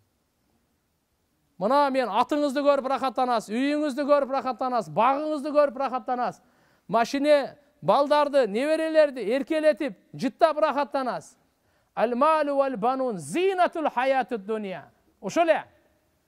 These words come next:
Мунун бар болгону ушул. Дүйнө жашоосунун зыйнаты, кооздугу,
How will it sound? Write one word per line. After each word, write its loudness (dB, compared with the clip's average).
Мунун -2
бар 6
болгону 4
ушул. -8
Дүйнө 0
жашоосунун 0
зыйнаты, 0
кооздугу, 2